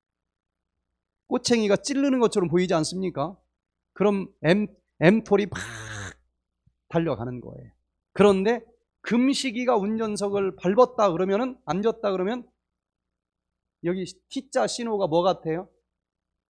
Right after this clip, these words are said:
억제하는 브레이크를 밟기를 좋아해요. 그런데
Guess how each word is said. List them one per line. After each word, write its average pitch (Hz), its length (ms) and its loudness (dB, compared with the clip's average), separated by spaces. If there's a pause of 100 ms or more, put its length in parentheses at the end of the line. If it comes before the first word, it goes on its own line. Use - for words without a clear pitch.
(760)
억제하는 170 800 -2 (280)
브레이크를 247 920 -2
밟기를 - 480 -10
좋아해요. 113 500 -18 (1200)
그런데 214 580 4